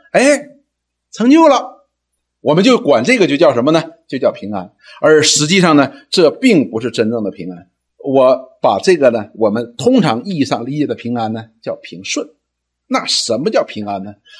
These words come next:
或者说圣经里边，或者说今天的经文里边，告诉我们这位非常重要的真光，这位耶稣基督的降生，能给我们带来平安。那平安是什么意思呢？平安的意思就是和平。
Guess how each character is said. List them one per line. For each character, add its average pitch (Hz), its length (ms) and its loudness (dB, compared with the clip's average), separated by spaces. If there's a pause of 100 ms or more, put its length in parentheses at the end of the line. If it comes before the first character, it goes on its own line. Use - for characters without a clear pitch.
或 175 200 0
者 165 80 -4
说 165 140 0
圣 277 300 2
经 214 180 2
里 143 100 4
边， 123 220 0
或 - 160 -4
者 214 80 2
说 208 140 4
今 226 160 0
天 208 100 4
的 220 80 4
经 262 260 4
文 160 140 4
里 127 80 2
边， 117 180 0
告 220 200 0
诉 170 120 -2
我 127 60 0
们 123 140 -2
这 214 100 2
位 175 160 4 (220)
非 226 180 2
常 202 160 0
重 254 300 4
要 185 120 4
的 135 120 2
真 240 280 2
光， 190 200 4
这 196 40 2
位 160 120 2
耶 220 160 0
稣 233 180 0
基 185 140 -6
督 175 100 2
的 160 100 2
降 143 220 0
生， 131 320 -4 (260)
能 190 220 2
给 185 160 2
我 170 140 4
们 127 400 -2
带 190 160 4
来 143 180 4
平 151 420 -2
安。 196 400 -2 (460)
那 196 240 -6
平 202 340 0
安 233 160 2
是 214 140 -2
什 117 140 -2
么 123 80 0
意 277 120 0
思 113 120 -8
呢？ 95 160 -12 (720)
平 247 300 2
安 220 160 2
的 214 80 2
意 226 160 0
思 135 100 -4
就 147 140 -2
是 120 80 -6
和 110 260 -8
平。 101 220 -16